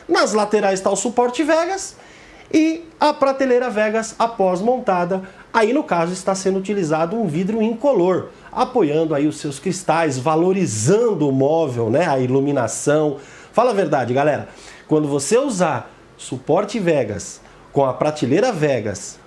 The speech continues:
nos armários, vai ficar lindo. Vamos ver uma outra imagem? Dá uma olhada, pessoal. Olha isso. Que lindo. Que ambiente aconchegante. Que modernidade. Eu tenho certeza que o teu cliente vai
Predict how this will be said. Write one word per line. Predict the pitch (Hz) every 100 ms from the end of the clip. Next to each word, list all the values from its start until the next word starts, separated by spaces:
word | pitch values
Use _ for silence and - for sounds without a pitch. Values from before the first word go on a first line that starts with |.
| -
nos | 160 160
armários, | 135 104 131 147 107 - - - -
vai | 135
ficar | 151 156 202 196
lindo. | 160 120 113
Vamos | 220 214
ver | 147
uma | 135
outra | 120 113
imagem? | 120 160 131 101 95 -
Dá | 117 165
uma | 214 214
olhada, | 160 139 120
pessoal. | 110 113 - 101 92 -
Olha | 185 202
isso. | 127 113 - - - -
Que | 226
lindo. | 208 165 202 214 156 113 104 - - -
Que | - 254
ambiente | 233 202 214 202
aconchegante. | 180 190 180 165 120 135 156 139 - -
Que | 262
modernidade. | 254 202 196 190 170 135 135 139 120 -
Eu | 185
tenho | 180 233 233
certeza | - - 330 359 - 208 196 190 220 - - -
que | 190
o |
teu | 196 190
cliente | 185 175 175 175
vai | 165 165 170